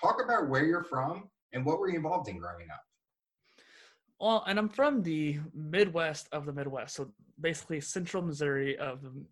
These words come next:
Speaker 2: which is in the dead center of the U S already.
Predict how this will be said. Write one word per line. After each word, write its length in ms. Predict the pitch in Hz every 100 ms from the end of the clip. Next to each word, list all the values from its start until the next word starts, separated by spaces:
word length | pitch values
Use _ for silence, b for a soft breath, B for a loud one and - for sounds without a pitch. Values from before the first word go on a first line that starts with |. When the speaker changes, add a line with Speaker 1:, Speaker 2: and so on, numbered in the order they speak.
| _
Speaker 2:
which 180 | 147 139
is 140 | 139
in 120 | 135
the 120 | 139 135 170
dead 180 | 156
center 280 | 147 156 139
of 100 | 123
the 100 | 131
U 200 | 131 123
S 160 | 123 -
already. 440 | 127 123 117 123